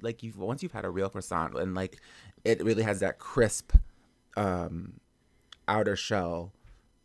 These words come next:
It's what it is, like a shell, basically. And you bite into it and it, like,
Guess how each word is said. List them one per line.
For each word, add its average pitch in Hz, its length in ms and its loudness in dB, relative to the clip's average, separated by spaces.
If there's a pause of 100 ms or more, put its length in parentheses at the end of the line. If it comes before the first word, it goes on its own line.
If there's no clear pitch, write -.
(180)
It's 113 140 -2
what 120 120 6
it 101 60 4
is, 113 120 4
like 85 100 -2
a 76 40 -2
shell, 104 500 0
basically. 95 680 -6 (880)
And 98 120 -2
you 98 80 0
bite 95 220 0
into 98 280 -4
it 92 160 0
and 90 120 -4
it, - 120 -8
like, 87 200 -6